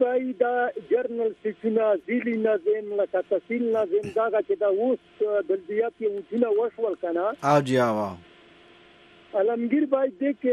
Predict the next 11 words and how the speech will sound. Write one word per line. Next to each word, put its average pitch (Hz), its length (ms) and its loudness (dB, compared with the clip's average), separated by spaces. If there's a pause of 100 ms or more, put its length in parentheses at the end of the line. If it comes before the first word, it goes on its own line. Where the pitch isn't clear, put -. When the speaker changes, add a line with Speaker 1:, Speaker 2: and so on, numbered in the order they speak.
Speaker 1:
لکه 226 200 -2 (100)
زه 294 140 2
دې 262 120 -6
ته 247 80 0
وایم 254 200 0
چې 233 80 0 (320)
کومې 262 340 2 (120)
مونږه 247 300 0 (220)
علاقو 202 460 0 (180)
خوښ 285 220 4 (220)
وو، 247 180 0